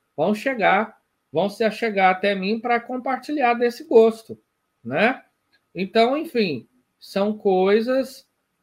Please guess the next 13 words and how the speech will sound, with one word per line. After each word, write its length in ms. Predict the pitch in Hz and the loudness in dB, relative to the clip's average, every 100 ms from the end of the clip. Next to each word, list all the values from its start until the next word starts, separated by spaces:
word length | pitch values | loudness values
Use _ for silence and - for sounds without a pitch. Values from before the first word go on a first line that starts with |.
| 135 | -4
é, 420 | - 156 165 175 | -2 0 2 2
é, 40 | |
diferentes, 960 | 156 185 - 277 220 196 190 - 113 - | 0 -4 -2 2 4 2 -2 -10 -10 -10
né? 480 | 120 147 196 185 135 | -4 -2 0 0 -2
N-, 300 | 139 156 - | -4 -10 -8
não 240 | 143 160 185 | -8 -4 0
é 80 | |
porque 220 | 214 - 262 | -2 -2 -4
existe 500 | 247 202 208 214 190 | -2 -2 -2 -4 -4
uma 180 | 185 | -4
coisa 440 | 185 - 190 226 226 | -4 0 2 2 -2
que 240 | - 247 | -6 -2
anula, 880 | 240 214 196 262 285 247 175 143 113 | 0 0 0 0 2 4 4 4 0